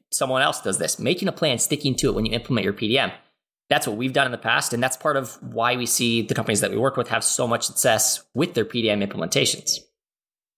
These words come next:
So what's on the shopping list? Well, you're probably asking questions like, "Well, how big is this going to be? Should we worry about buying something and making sure that, that it can grow into it?" You know,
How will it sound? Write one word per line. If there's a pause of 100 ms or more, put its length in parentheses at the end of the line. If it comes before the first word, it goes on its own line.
(3500)
So
what's
on
the
shopping
list?
Well,
you're
probably
asking
questions
like,
"Well,
how
big
is
this
going
to
be?
Should
we
worry
about
buying
something
and
making
sure
that,
that
it
can
grow
into
it?"
You
know,